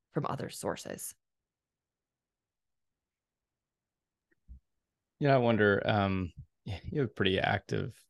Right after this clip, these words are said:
Speaker 2: um, kind of social media presence, and I've, I've got to imagine in all your postings on theology, you've received, um, you know, feedback from readers or l-, and listeners, or, you know, insight into things.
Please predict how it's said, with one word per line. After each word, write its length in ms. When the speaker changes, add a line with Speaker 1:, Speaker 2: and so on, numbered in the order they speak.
Speaker 2:
um, 500
kind 200
of 100
social 360
media 260
presence, 540
and 140
I've, 140
I've 100
got 180
to 80
imagine 600
in 120
all 160
your 120
postings 840
on 300
theology, 540
you've 320
received, 960
um, 640
you 100
know, 220
feedback 520
from 420
readers 580
or 180
l-, 120
and 140
listeners, 540
or, 220
you 80
know, 120
insight 500
into 180
things. 420